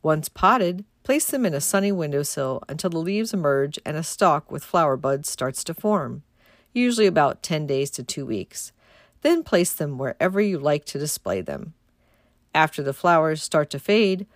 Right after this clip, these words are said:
pull the bulbs out of the water and pry off any marble, stones, glass that you want to reuse next year, then throw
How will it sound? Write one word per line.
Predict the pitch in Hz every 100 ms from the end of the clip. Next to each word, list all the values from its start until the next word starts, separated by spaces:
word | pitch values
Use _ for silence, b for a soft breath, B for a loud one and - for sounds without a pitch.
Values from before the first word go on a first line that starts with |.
| b b b -
pull | 294 302
the | 269
bulbs | 202 180 165 170
out | - 180
of | 202
the |
water | 170 143 139
and | - 127
pry | - 220 208
off | 165 165 -
any | 262 294 294 285 _ _ -
marble, | 156 165 170 170
stones, | 165 - 143 147 151
glass | - 139 143 156 -
that | 117
you | - 175
want | 156 156
to | 139
reuse | 139 139 143 143
next | 143 156 - -
year, | 113 92 - b b b -
then | 214 226
throw | 214